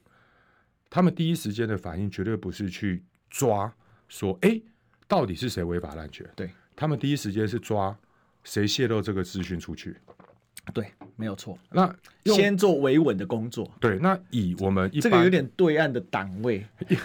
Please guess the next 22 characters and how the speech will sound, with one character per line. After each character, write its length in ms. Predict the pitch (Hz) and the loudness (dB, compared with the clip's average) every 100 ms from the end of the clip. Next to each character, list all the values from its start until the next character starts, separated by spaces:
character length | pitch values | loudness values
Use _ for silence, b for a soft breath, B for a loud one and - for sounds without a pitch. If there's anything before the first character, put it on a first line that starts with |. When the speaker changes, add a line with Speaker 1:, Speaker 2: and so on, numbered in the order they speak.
| - - | -4 2
Speaker 1:
<laughs> 560 | - - 185 - 392 185 | 2 4 2 4 0 4
以 80 | 190 | 4
我 120 | 165 | 4
们 100 | 135 | 2
的 100 | 139 | 0
乡 260 | - 160 | 2 2
民 180 | 175 120 | 2 2
的 80 | 110 | 0
做 220 | 123 123 | 2 0
法 180 | 98 90 | 0 -2
是， 260 | 117 110 90 B B B | 0 0 -2 B B B
他 140 | 170 | 0
们 140 | 175 143 | 2 2
现 120 | 160 | 2
在 140 | 151 | 2
最 240 | 131 170 117 | 2 2 2
习 300 | - 95 98 | 0 -2 0
惯 280 | 131 104 90 | 0 0 -2
的 220 | 82 90 | -10 -8
是， 240 | - 98 - | -2 -2 0
就 120 | 120 | -2
是 240 | 117 101 | 0 -2